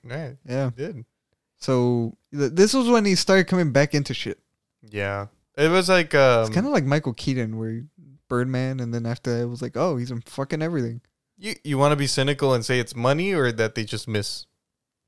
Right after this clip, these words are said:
Speaker 2: Uh, it's probably money. Yeah,
Speaker 1: I,
Speaker 2: it's probably
Speaker 1: I,
Speaker 2: the fact that they ran out of money.
Speaker 1: <laughs> I think so too. <laughs> But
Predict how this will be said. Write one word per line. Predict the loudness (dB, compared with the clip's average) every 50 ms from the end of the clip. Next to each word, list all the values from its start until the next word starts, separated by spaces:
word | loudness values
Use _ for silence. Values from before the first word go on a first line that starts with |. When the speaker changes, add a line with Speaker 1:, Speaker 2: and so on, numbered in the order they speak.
| _ _ _ _ _ _ _ _ _ _ -8
Speaker 2:
Uh, | -4 -2 0 2 2 2 2 2 2 2 2 2 2 2 2 2 2 2 2 2 2 2 2 0
it's | 0 -2 -6
probably | 0 4 6 6 6 6 6
money. | 4 4 4 4 4 2 0 -2 _ _ _ _ _ _ _ _ _ _ _ _ _ _ _ _ _ _ _
Yeah, | -2 0 0
Speaker 1:
I, | 0
Speaker 2:
it's | 0 -2 -6 -10 -2
probably | 4 6 6 8 8 8
Speaker 1:
I, | 6
Speaker 2:
the | 6
fact | 4 4 2 2 2
that | 0 0 2
they | 2
ran | 2 2 2 2
out | 2 2
of | 2
money. | 2 2 2 2 0 -2 -2 -6
Speaker 1:
<laughs> | -8 -8 -8 -8 -8
I | -8 -8 -8
think | -10 -8 -8 -8 -4
so | -4 -4 -6
too. | -6 -8 -10 -8 -6 -6 -4 _
<laughs> | 0 0 0 0
But | 0 0 0 0 -2